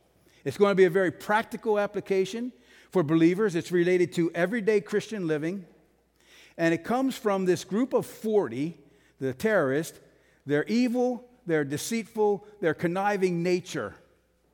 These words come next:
and the plot that they were hatching to kill Paul.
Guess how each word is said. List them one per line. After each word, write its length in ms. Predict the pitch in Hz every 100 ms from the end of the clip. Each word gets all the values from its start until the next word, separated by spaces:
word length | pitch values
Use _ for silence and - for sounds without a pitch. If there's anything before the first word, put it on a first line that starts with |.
| _ _ _ -
and 100 | 139
the 60 | 143
plot 340 | - 196 196
that 140 | 170
they 100 | 185
were 160 | 170 151
hatching 380 | 160 170 170 151
to 60 |
kill 260 | 135 175 160
Paul. 500 | - 165 120 95 -